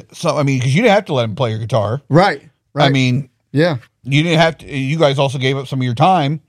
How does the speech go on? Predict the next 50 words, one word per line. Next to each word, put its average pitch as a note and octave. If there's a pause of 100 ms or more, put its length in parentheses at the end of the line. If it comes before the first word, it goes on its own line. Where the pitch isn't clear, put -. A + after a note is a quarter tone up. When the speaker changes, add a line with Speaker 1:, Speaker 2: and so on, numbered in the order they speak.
(120)
Speaker 2:
Yep. -
Speaker 1:
to D#3
let C#3+
them D3
go D3
up B2+
there C#3
and B2+
play A#3+
a E3
song A#2+
Speaker 2:
Yep. D#3+
Speaker 1:
'cause C#3+ (140)
Cryptic F3+
wasn't D#3
playing C3
that A#2
night. A2+
Speaker 2:
That's C#3
right. D3+
Speaker 1:
They C3
just C#3+
happened E3
Speaker 2:
Yeah. D3
Speaker 1:
to C3+
be F3
there C3+
that A#2+
night. A2 (460)
Bash E3
already D3
played D#3+
his C3+
set A2
'cause A2+
he A#2
did B2
acoustic A#2
that F#2
night. G#2+
Speaker 2:
Yep. C#3+ (680)
Speaker 1:
But B2+
you E3
guys C3 (120)
were B2+
nice C3
enough B2
to B2+
let A#2+
them A#2+